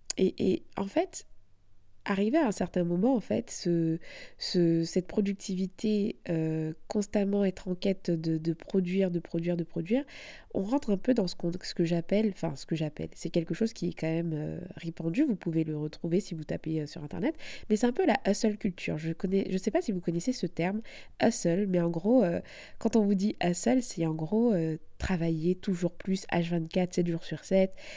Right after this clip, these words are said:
euh, faire des nuits courtes, euh, euh, considérer les pauses comme une perte de temps pour atteindre ses objectifs, tout déchirer, générer des gros chiffres d'affaires. En gros, c'est ça, la hustle life. Et moi, je n'aime pas la hustle culture. Tout simplement parce que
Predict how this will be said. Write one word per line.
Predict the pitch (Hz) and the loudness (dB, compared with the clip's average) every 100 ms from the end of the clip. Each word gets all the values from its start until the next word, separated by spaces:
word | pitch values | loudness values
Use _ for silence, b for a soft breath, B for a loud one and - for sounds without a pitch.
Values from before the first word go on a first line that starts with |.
| B - | B -4
euh, | 160 | 0
faire | 202 180 | 2 2
des | 175 | 2
nuits | 170 160 | 0 -4
courtes, | - 214 202 202 - 165 | -2 2 2 2 -2 -2
euh, | 156 160 B B - | -2 -6 B B -2
euh, | 165 165 | 0 0
considérer | - 185 190 180 185 | -2 -2 2 2 2
les | 175 | 0
pauses | - 170 | 0 -2
comme | - 160 | 0 -2
une | 160 | -2
perte | - 165 - | -2 -6 -4
de | 156 147 | -6 -6
temps | - 196 208 208 - | 2 2 2 -2 -4
pour | - 165 - | -4 -4 -4
atteindre | 170 - 185 | -6 -2 -2
ses | 175 160 | 0 0
objectifs, | 156 147 - - 202 - | 0 -4 -4 -2 -2 -2
tout | 180 | -2
déchirer, | 165 - 165 147 202 202 B B B - | -2 -4 -6 0 2 2 B B B -4
générer | 175 170 165 160 | 2 2 4 2
des | 156 | 0
gros | - 160 | 0 -2
chiffres | - 165 | -2 -4
d'affaires. | 160 - 208 226 | -4 0 0 0
En | - 165 | -2 0
gros, | - | 2
c'est | 220 175 | 2 0
ça, | - 220 | 0 0
la | 170 - - | 0 2 2
hustle | 190 196 180 - | 4 4 2 2
life. | 208 202 208 - - - - 214 | 0 0 -4 -10 -14 -14 -2 2
Et | |
moi, | 214 220 277 320 | 4 4 4 4
je | 214 | 2
n'aime | 185 185 180 185 | 2 2 2 0
pas | - 202 | 2 2
la | 170 165 | 2 -2
hustle | - - | -4 -6
culture. | - 175 - - B B B B B - | -6 -6 -4 -6 B B B B B 2
Tout | |
simplement | 277 262 247 294 | 4 6 6 6
parce | 254 | 4
que | - 175 | 2 0